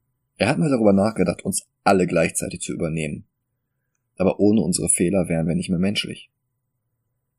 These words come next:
Sie überlegen, ob Druig vielleicht in der Lage wäre, Arishem zu kontrollieren.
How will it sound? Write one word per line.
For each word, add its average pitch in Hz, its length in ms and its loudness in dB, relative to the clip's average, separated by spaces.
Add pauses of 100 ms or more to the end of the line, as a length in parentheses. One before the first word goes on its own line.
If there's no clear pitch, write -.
(240)
Sie 117 120 0
überlegen, 117 440 2
ob 98 100 -2
Druig 101 300 0
vielleicht 95 260 0
in 92 80 -2
der 92 80 4
Lage 87 400 0
wäre, 85 360 -2 (180)
Arishem 165 540 2
zu - 120 -8
kontrollieren. - 680 -10